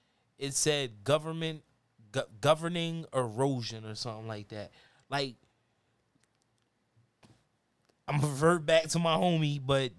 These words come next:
you fucking people hate it, man. Trump said he was gonna clean the, he was gonna clean the swamp, like, he was gonna drain the sewers. Like,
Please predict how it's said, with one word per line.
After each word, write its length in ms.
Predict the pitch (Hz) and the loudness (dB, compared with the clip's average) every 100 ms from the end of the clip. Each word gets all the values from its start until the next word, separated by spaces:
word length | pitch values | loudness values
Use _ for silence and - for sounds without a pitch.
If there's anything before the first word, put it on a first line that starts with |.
| 117 | -6
you 200 | 139 139 123 | 0 2 0
fucking 420 | 107 - 131 131 127 | 0 2 2 0 4
people 320 | 160 135 139 | 4 4 0
hate 260 | 151 147 | 0 -2
it, 140 | 127 101 | -8 -10
man. 260 | 127 131 127 - _ _ _ | -6 -6 -6 -14 _ _ _
Trump 200 | - 196 | -4 -2
said 180 | 175 190 | -4 -6
he 80 | 180 | -8
was 120 | 156 | -8
gonna 200 | 151 139 | -8 -8
clean 320 | - 160 151 | -4 0 2
the, 200 | 131 - | 2 -2
he 100 | - 156 | -2 -2
was 100 | 135 | 0
gonna 180 | 131 | -2
clean 320 | 123 151 151 131 | -2 0 0 0
the 60 | |
swamp, 380 | 120 143 135 82 | 0 0 -2 -4
like, 160 | 104 113 | -6 -6
he 100 | 131 | -6
was 120 | 127 | -6
gonna 160 | 127 117 | -4 -4
drain 300 | 117 127 123 | -4 -4 -4
the 60 | |
sewers. 420 | 113 135 120 95 - - _ _ | -4 -4 -6 -8 -14 -20 _ _
Like, 220 | - 131 | -4 -4